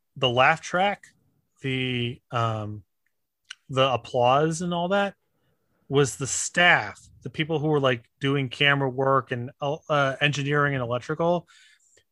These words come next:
who were doing it on cue. And they looked miserable as they're, like, laughing and cheering on whatever. And I left that being, and I wasn't, I wasn't, like, a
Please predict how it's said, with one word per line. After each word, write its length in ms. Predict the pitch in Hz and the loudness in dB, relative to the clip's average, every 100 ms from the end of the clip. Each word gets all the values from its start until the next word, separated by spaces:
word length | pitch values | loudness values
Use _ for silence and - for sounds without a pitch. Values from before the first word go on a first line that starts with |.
| _ | _
who 100 | - | 4
were 140 | 180 160 | 6 6
doing 320 | 127 170 175 | 6 4 6
it 140 | 156 143 | 2 2
on 240 | 135 127 | 0 -2
cue. 380 | 113 - 120 92 _ _ _ _ _ _ _ - | -8 -8 -8 -10 _ _ _ _ _ _ _ -4
And 140 | 131 | 2
they 100 | 151 | 4
looked 260 | 156 147 120 | 4 0 -2
miserable 800 | 127 151 196 190 143 117 92 - - | -8 -2 0 2 0 -2 -8 -14 -4
as 120 | 123 | -2
they're, 140 | 120 120 | 0 -2
like, 200 | 117 113 | -2 -4
laughing 380 | 131 131 127 131 | -2 0 0 -4
and 100 | 117 | -8
cheering 400 | - 131 123 113 | -6 -4 -4 -6
on 320 | 107 104 104 - - | -8 -10 -12 -18 -10
whatever. 480 | 120 120 151 175 - _ _ _ _ _ | -6 -2 -2 -2 -8 _ _ _ _ _
And 100 | 139 | 2
I 80 | 139 | 2
left 280 | 139 180 - | 4 2 2
that 260 | 160 139 135 | 2 2 0
being, 200 | 135 175 | -4 0
and 160 | 180 | 2
I 20 | |
wasn't, 300 | 214 190 170 165 - | 4 2 0 -4 2
I 100 | 190 | 4
wasn't, 240 | 170 165 | 4 0
like, 100 | |
a 100 | 139 | -2